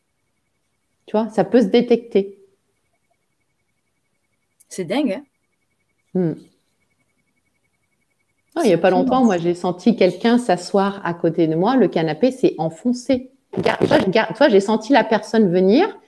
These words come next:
Speaker 1: donc j'ai
Speaker 2: Mhm.
Speaker 1: capté sa présence et j'ai senti le canapé s'enfoncer. Et quand j'ai regardé le canapé,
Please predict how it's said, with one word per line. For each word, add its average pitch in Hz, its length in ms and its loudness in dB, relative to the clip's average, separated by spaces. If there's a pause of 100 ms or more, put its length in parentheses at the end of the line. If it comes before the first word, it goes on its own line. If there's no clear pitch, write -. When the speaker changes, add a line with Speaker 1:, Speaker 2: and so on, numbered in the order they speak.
(240)
Speaker 1:
donc 156 120 -4
j'ai 170 120 2
Speaker 2:
Mhm. 175 60 -6
Speaker 1:
capté 226 320 0
sa 196 180 -2
présence 220 580 0 (480)
et 185 80 6
j'ai 180 460 2 (180)
senti 285 540 2
le 247 100 6
canapé 214 480 2
s'enfoncer. 208 760 -2
Et 170 120 -4
quand 190 160 -4
j'ai 185 160 -4
regardé 180 420 0
le 170 60 -2
canapé, 190 600 -2